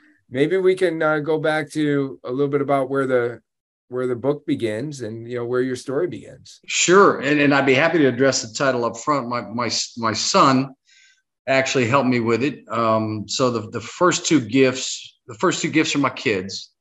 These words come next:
Speaker 1: Mm-hmm.
Speaker 2: And the third gift is a revelation that my now ex-wife made once we had separated. Uh, we were happily married. As I can define happiness back then, I see happiness differently now, right? You got a different lens, different perspective. But as I saw it back then, we were happy.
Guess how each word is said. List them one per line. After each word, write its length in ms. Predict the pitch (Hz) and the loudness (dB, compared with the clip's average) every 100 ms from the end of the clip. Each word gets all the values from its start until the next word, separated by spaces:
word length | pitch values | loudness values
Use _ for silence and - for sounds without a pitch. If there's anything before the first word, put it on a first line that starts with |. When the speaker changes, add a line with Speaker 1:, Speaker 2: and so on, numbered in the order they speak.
| _ _ _ _ | _ _ _ _
Speaker 1:
Mm-hmm. 280 | 87 82 - | -20 -18 -8
Speaker 2:
And 100 | 120 | -6
the 60 | 110 | -6
third 420 | - 185 165 117 | 0 2 2 2
gift 320 | 143 139 - | 2 2 0
is 160 | 127 120 | -4 -4
a 60 | |
revelation 720 | 120 143 131 131 135 - 123 117 | 0 2 2 2 2 0 -4 -4
that 140 | 117 | -4
my 200 | 113 117 | -4 -4
now 280 | 117 120 120 | -2 0 0
ex-wife 580 | 120 113 - 120 120 120 | 0 -2 -4 -4 -4 -2
made 400 | 120 117 117 104 | 0 0 0 -2
once 280 | 117 120 117 | -4 -4 -4
we 180 | 120 | -2
had 160 | 110 104 | -2 -4
separated. 920 | - - 139 127 113 110 107 110 107 - _ _ _ _ _ _ _ _ | -6 -4 -4 -2 0 2 0 -2 -6 -14 _ _ _ _ _ _ _ _
Uh, 480 | 107 110 110 110 110 | -2 0 2 2 0
we 140 | 127 175 | 2 2
were 120 | 160 | 2
happily 360 | 180 180 185 | 0 -2 -2
married. 540 | 165 165 170 170 160 147 _ _ _ _ - - - | 0 0 0 -2 -4 -10 _ _ _ _ -20 -12 -2
As 240 | 143 139 | 0 0
I 80 | 156 | 0
can 160 | 139 131 | -2 -4
define 480 | 123 - 151 143 | -6 -2 0 0
happiness 960 | 123 110 139 139 143 139 135 - - - 98 | -2 -4 -4 0 0 2 0 -4 -8 -12 -6
back 300 | 107 104 117 | -6 -6 -4
then, 420 | 147 175 170 160 | 0 0 0 -4
I 60 | 120 | -6
see 300 | 110 - 127 | -6 -4 -4
happiness 600 | 107 123 123 127 123 104 | -2 -4 -2 -4 -4 -6
differently 460 | 113 127 127 98 117 | -8 -6 -6 -6 -4
now, 340 | 117 135 143 | -2 0 0
right? 300 | 120 127 123 | 0 -2 -4
You 100 | 110 | -6
got 220 | 120 113 | -6 -6
a 40 | 110 | -8
different 320 | 110 110 104 | -8 -10 -6
lens, 280 | 120 123 117 | -4 -4 -6
different 300 | 117 110 101 | -10 -10 -12
perspective. 560 | 107 - 143 - 104 | -8 -4 -4 -6 -8
But 120 | 117 120 | -6 -4
as 180 | 117 | -4
I 80 | 117 | -4
saw 320 | 107 - 147 | -4 -2 0
it 100 | 123 | -2
back 260 | 104 117 - | -2 -4 -4
then, 220 | 135 123 | -4 -4
we 100 | 117 | -4
were 120 | 120 | -4
happy. 440 | 113 123 - 135 | -4 -4 -4 -6